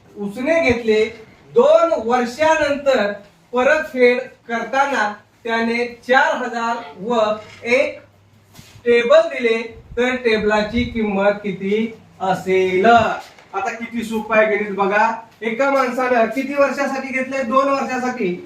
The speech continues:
म्हणजे त्याची मुदत. आता एक लक्षात घ्या, चार हजार रुपये घेतलेले, पण देताना त्यानं वापस टेबल आणि चार हजार रुपये दिलेत. टेबल म्हणजे त्याचं व्याज झालं, बरोबर आहे का?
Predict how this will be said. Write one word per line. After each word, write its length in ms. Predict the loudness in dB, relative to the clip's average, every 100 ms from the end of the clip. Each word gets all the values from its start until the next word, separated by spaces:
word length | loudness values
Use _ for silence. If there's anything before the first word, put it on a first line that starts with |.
| -6
म्हणजे 280 | -2 0 2
त्याची 300 | 0 -2 -2 0
मुदत. 600 | 2 2 0 -2 -6 -2
आता 160 | 0
एक 240 | 2 2 0
लक्षात 340 | -6 -4 -4
घ्या, 200 | 2 2 2 -6 -14 -18 -18 -10 0
चार 240 | 2 2
हजार 240 | 0 -2
रुपये 220 | -2 -2 0
घेतलेले, 440 | 0 4 2 2 -4 -10 -2
पण 160 | 0 4
देताना 420 | 4 4 4 2
त्यानं 260 | 2 4 4
वापस 360 | 4 2 0 0 4
टेबल 340 | 4 6 4
आणि 500 | 2 -2 -2 0 -2 -4 -14 -2
चार 200 | 2 2
हजार 260 | 2 2 2
रुपये 260 | 2 2 0
दिलेत. 360 | 0 -4 -4 -8 -20 _
टेबल 320 | 4 4 4 2
म्हणजे 260 | 2 0
त्याचं 320 | -4 -4 -2
व्याज 320 | 0 0 -2 -8
झालं, 140 | -12 -14 _ -20 -20 _ _ -2
बरोबर 240 | 2 2
आहे 120 | 2
का? 100 | -2